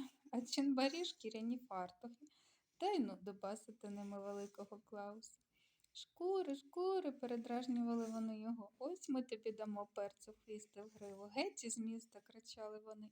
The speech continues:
і великий Клаус змушений був робити одне — давати драпака, бо його ніколи ще зроду так не лупцювали.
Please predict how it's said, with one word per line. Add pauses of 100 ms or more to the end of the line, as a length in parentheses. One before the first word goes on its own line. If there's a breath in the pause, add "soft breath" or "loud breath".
і
великий
Клаус (100)
змушений
був
робити
одне — (540 soft breath)
давати
драпака,
бо
його
ніколи
ще
зроду
так
не
лупцювали.